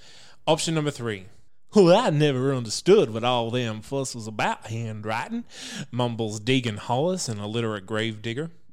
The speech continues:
"Them schools should be teaching them the kids the very basics. I never needed to write nothing, and why should they?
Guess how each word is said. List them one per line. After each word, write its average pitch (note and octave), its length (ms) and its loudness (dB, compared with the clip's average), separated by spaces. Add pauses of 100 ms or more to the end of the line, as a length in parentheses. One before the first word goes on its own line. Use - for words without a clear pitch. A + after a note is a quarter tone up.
(240)
"Them G#3 320 8
schools A#3 500 4
should F3 180 4
be E3 100 2
teaching E3+ 500 -2
them D3+ 180 -8
the D3 80 -10
kids E3+ 400 0
the D3+ 80 -2
very D#3+ 360 6
basics. A2+ 600 -4
I D3+ 180 2
never A2+ 340 -2
needed G#2+ 340 -4
to G#2+ 60 -10
write A2 300 -2
nothing, D3+ 420 2
and F3+ 120 4
why F#3+ 240 4
should F#3+ 360 -4
they? A3+ 440 4